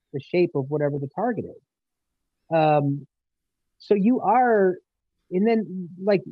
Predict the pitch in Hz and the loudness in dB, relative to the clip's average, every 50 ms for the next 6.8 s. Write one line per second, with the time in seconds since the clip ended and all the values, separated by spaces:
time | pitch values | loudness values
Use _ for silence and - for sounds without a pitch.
0 | - - - 175 165 - - 226 202 208 220 220 170 196 208 196 160 160 196 202 | -18 -16 -16 -16 -10 -4 -2 0 0 2 2 0 2 2 2 2 4 4 4 4
1 | 196 196 190 180 160 156 - - 269 254 - - 151 - - 214 220 240 294 320 | 6 6 4 4 2 0 -2 -2 -2 0 0 0 -4 0 0 0 2 2 4 4
2 | 277 196 147 151 147 147 - 160 180 - - 170 170 165 147 - 247 262 - - | 4 2 2 0 -2 -2 -4 -6 -8 -6 -4 -4 -4 -4 -2 0 -2 -2 0 -2
3 | 151 139 147 170 190 190 185 180 175 175 170 165 160 156 147 - _ _ _ _ | -4 -2 0 2 2 4 2 2 2 2 4 4 4 2 0 -2 _ _ _ _
4 | _ _ _ 185 175 160 170 190 180 - - 220 208 - 170 156 - _ - 202 | _ _ _ 0 0 2 2 0 0 -2 -2 -4 -2 -2 -6 -6 -6 _ -8 -4
5 | 208 196 165 135 135 127 135 135 170 220 185 135 - _ _ _ _ _ 175 143 | -4 -4 -4 -4 -4 -2 0 2 2 2 0 -2 -6 _ _ _ _ _ -6 -4
6 | 147 147 143 165 185 185 160 143 135 143 143 143 165 143 - 151 | -4 -2 -2 0 0 2 2 2 0 -2 -2 -2 -4 -6 -6 -10